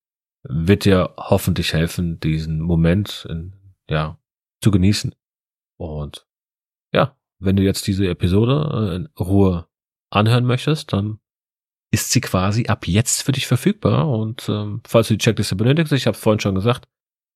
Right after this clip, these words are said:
du findest sie einmal hier in den Podcast-Notizen.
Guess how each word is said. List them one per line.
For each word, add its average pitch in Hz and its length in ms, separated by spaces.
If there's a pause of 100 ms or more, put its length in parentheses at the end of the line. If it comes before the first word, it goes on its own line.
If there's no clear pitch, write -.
du 104 300
findest 113 360
sie - 180
einmal 117 380
hier 117 160
in 107 40
den 98 140
Podcast-Notizen. 127 920